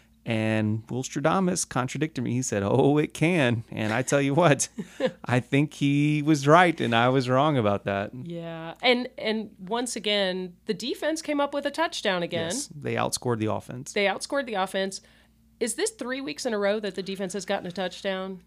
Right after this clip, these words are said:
Speaker 1: Uh, I think that's right. Yeah, that's right.
Speaker 2: Which is now far more consistent than our offense.
Speaker 1: It's true, and it's almost unheard of for a defense to be scoring touchdowns and you not winning games.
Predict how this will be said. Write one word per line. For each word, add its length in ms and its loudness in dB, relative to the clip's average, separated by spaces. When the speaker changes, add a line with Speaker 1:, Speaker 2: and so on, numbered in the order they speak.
Speaker 1:
Uh, 300 6
I 80 4
think 220 0
that's 180 4
right. 320 2
Yeah, 260 4
that's 240 -2
right. 280 -2
Speaker 2:
Which 420 -4
is 340 -6
now 280 2
far 280 2
more 160 -2
consistent 560 -8
than 120 -10
our 200 -10
offense. 240 -14
Speaker 1:
It's 180 0
true, 540 4
and 440 2
it's 180 0
almost 800 2
unheard 520 2
of 160 2
for 180 0
a 60 0
defense 560 -2
to 80 -8
be 100 -4
scoring 340 -4
touchdowns 460 -6
and 140 -4
you 80 0
not 260 -4
winning 240 -6
games. 500 -12